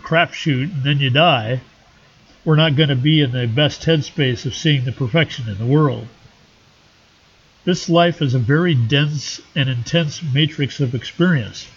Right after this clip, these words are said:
requiring a high level of allowance and compassion to get through it without damage.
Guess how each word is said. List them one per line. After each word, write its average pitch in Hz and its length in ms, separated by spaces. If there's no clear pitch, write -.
requiring 151 580
a 123 100
high 147 320
level 143 420
of 120 80
allowance 135 580
and 139 160
compassion 151 600
to 131 80
get 135 220
through 156 380
it 123 60
without 127 380
damage. 139 540